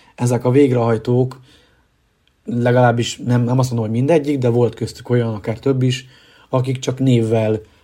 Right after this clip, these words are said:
kellettek Sadló Györgynek, hogy az ő nevükön fusson egy végrehajtói praxis.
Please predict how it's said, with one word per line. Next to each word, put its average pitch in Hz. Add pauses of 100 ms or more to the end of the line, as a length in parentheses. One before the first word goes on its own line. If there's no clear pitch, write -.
kellettek 113 (300)
Sadló 113
Györgynek, 127
hogy 117
az 110
ő 113 (360)
nevükön 117
fusson 127
egy 110
végrehajtói 110
praxis. 151